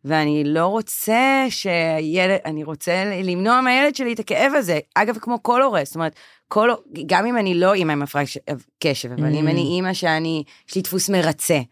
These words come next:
Speaker 1: ואני רואה אצל הילד שלי התנהגות של ריצוי, זה נורא יביל אותי, אני אנסה
Speaker 2: כן,
Speaker 1: לעשות
Speaker 2: אני
Speaker 1: הכל
Speaker 2: סבלתי
Speaker 1: כדי
Speaker 2: מזה
Speaker 1: שהוא
Speaker 2: כל החיים.
Speaker 1: בדיוק, בול,
Speaker 2: רק
Speaker 1: בול.
Speaker 2: שהוא לא יהיה כזה.
Speaker 1: בול. ולכיוון השני, באמת הורה שאין לו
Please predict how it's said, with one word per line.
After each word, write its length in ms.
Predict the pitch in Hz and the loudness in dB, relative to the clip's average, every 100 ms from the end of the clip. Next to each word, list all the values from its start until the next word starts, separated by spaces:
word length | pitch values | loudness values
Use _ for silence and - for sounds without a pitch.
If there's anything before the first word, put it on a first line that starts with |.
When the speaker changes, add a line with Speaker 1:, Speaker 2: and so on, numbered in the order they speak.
| _ _ _ _ _ _ - | _ _ _ _ _ _ -2
Speaker 1:
ואני 260 | 156 165 165 | 0 2 2
רואה 440 | 165 175 190 190 | 2 2 4 2
אצל 300 | 185 180 170 | 2 0 2
הילד 400 | 165 165 170 165 | 0 0 -2 -2
שלי 220 | 175 160 | -4 -4
התנהגות 600 | 151 151 151 156 160 _ _ - | -4 -4 -4 -6 -10 _ _ -6
של 200 | 180 160 | -4 -4
ריצוי, 480 | 156 - 185 135 123 | -6 -6 -4 -4 -6
זה 100 | 127 | -8
נורא 260 | 123 156 | -2 2
יביל 220 | 226 359 | 4 4
אותי, 220 | 381 254 180 | 2 2 0
אני 200 | 160 156 | 2 0
אנסה 400 | 160 - 190 196 - - - | -2 2 2 2 -2 -18 -4
Speaker 2:
כן, 100 | 196 | 2
Speaker 1:
לעשות 260 | 202 202 180 | 4 4 2
Speaker 2:
אני 160 | 247 285 | 2 2
Speaker 1:
הכל 160 | - | 2
Speaker 2:
סבלתי 240 | 330 349 302 | 2 2 2
Speaker 1:
כדי 120 | 285 | 2
Speaker 2:
מזה 100 | 302 | 2
Speaker 1:
שהוא 100 | 320 | 2
Speaker 2:
כל 160 | 359 392 | 2 2
החיים. 540 | 370 392 427 370 302 | 2 2 4 2 2
Speaker 1:
בדיוק, 280 | 277 165 - | 0 -4 -10
בול, 400 | 151 254 190 208 | -2 0 2 2
Speaker 2:
רק 140 | 311 | 2
Speaker 1:
בול. 100 | 294 | 2
Speaker 2:
שהוא 180 | 294 349 | 2 4
לא 60 | 320 | 4
יהיה 180 | 262 | 4
כזה. 320 | 254 214 143 135 | 2 -4 -4 -8
Speaker 1:
בול. 300 | 156 151 127 - - - - | -6 -6 -8 -14 -20 -20 -4
ולכיוון 460 | 165 165 165 165 220 | -2 -2 -2 -2 -2
השני, 440 | 233 226 220 370 | 0 0 2 2
באמת 300 | 294 175 180 | 2 2 2
הורה 180 | 196 185 | 2 0
שאין 320 | 180 175 | 0 0
לו 60 | 175 | 2